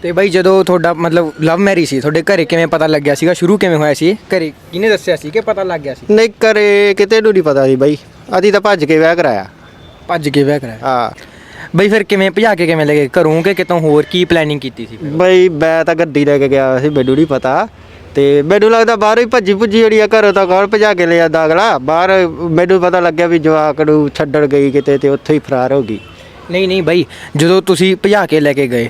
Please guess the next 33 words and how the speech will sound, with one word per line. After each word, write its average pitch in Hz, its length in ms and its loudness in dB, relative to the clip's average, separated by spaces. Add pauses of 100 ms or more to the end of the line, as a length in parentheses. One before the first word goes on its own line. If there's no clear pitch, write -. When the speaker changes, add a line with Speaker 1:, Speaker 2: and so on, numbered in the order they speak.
(140)
Speaker 1:
ਤੁਸੀਂ 190 260 0
ਕਿਵੇਂ 165 220 -2
ਲੈ 143 120 0
ਕੇ 131 80 -4
ਗਏ 147 160 0
ਤੇ 170 80 0
ਤੁਹਾਡੀ 165 340 -2
ਕਿਵੇਂ, 156 180 -2
ਜਦੋਂ 156 200 2
ਗੱਲਬਾਤ 147 380 0
ਹੋਈ 147 80 0
Speaker 2:
ਬਈ 147 60 2
Speaker 1:
ਉਸ 151 120 2
ਤੋਂ 233 60 0
Speaker 2:
ਪਤਾ 240 80 -2
Speaker 1:
ਬਾਅਦ? 254 100 0
Speaker 2:
ਕੀ 226 180 2
ਗੱਲ 202 240 0
ਆ, 175 240 -10 (680)
ਮੈਂ 190 360 -4
ਕਿਸੇ 196 280 -6
ਦੀ 202 100 -8
ਭਜਾ 208 280 -4
ਕੇ 170 120 -10
ਲਿਆਇਆ 165 260 -6
ਸੀ, 110 160 -20 (1040)
ਮੇਰੀ 190 240 -4
ਕੋਈ 185 160 -6
ਹੋਰ 135 220 -8
ਲੈ 135 140 -10
ਗਿਆ 143 120 -8
ਭਜਾ 160 280 -8
ਕੇ। 131 200 -18